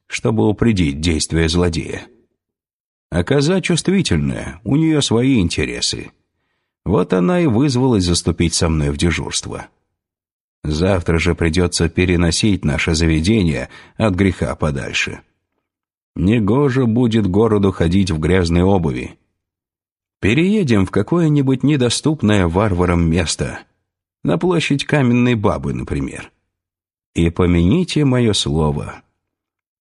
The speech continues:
У нас через два дня начнется ковровый бунт.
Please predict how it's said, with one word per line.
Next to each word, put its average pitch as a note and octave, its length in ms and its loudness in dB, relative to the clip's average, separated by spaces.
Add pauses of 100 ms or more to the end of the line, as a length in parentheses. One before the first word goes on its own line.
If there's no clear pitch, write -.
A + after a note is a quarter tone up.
(120)
У D#2 160 2
нас G#2 320 0
через F2+ 380 0
два E2+ 260 0
дня E2 460 -2 (440)
начнется F#2+ 800 0
ковровый F2+ 640 0
бунт. E2+ 500 -2